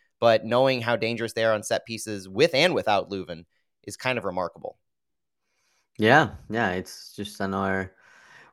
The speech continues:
Speaker 2: weapon that the team can use, and, um, it's been great in some of these games. Um, City gets a, a quick start, and, um, this, these set pieces have been an advantage for City.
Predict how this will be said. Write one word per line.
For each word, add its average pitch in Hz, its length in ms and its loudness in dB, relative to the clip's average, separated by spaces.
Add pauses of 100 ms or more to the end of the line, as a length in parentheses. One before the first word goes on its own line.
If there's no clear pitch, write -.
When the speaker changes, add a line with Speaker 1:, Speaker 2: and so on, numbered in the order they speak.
Speaker 2:
weapon 110 540 6
that 92 200 0
the 87 60 -8
team 95 240 -8
can 95 280 -4
use, 110 600 0
and, 95 380 -2
um, 92 580 -4
it's 101 240 -6
been 113 400 -4 (180)
great 104 440 2
in 92 120 -8
some 95 280 -8
of 90 160 -6
these 92 200 -8
games. 98 540 -6
Um, 90 460 -6 (1700)
City 104 320 -2
gets 101 320 -2
a, 95 340 0
a 95 40 -4
quick 101 360 -4
start, 104 580 0
and, 92 260 -6 (460)
um, 90 560 -6
this, 101 340 -4 (160)
these 101 280 -4
set 117 300 -2
pieces 92 360 -6
have 87 200 -6
been 95 140 -4
an 92 140 -4
advantage 90 500 -4
for 95 180 -6
City. 113 520 -4